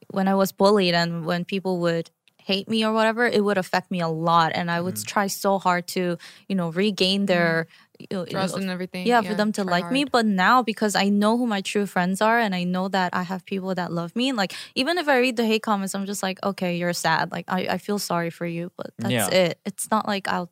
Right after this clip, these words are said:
Speaker 1: cry to myself every day
Speaker 3: Yeah.
Speaker 1: thinking about it.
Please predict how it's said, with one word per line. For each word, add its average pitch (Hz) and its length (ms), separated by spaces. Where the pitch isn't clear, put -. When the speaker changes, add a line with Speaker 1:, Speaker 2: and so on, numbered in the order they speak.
Speaker 1:
cry 180 300
to - 140
myself 165 600
every 170 240
day 165 320
Speaker 3:
Yeah. 214 220
Speaker 1:
thinking 175 320
about 156 260
it. - 260